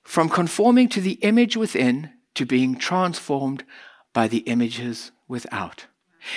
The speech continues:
This was the first time the transformation started to take place. He lived in conformity to who God was. Now he was being transformed.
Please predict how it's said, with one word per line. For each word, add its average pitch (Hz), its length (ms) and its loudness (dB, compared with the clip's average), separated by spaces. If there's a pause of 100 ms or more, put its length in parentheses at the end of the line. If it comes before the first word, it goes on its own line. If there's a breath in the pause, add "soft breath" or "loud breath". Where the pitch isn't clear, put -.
(100)
This 233 180 4
was 190 160 0
the 156 80 -4
first 226 380 0
time 175 360 0
the 127 60 -8
transformation 151 760 -2
started 139 340 -4
to 139 80 -10
take 135 240 -2
place. 151 400 -6 (680 loud breath)
He 226 180 8
lived 240 260 6
in 214 120 4
conformity 214 760 2
to 170 160 2
who 190 160 0
God 185 300 6
was. 185 460 2 (280 loud breath)
Now 240 260 6
he 220 120 6
was 202 180 2
being 208 220 4
transformed. 208 720 0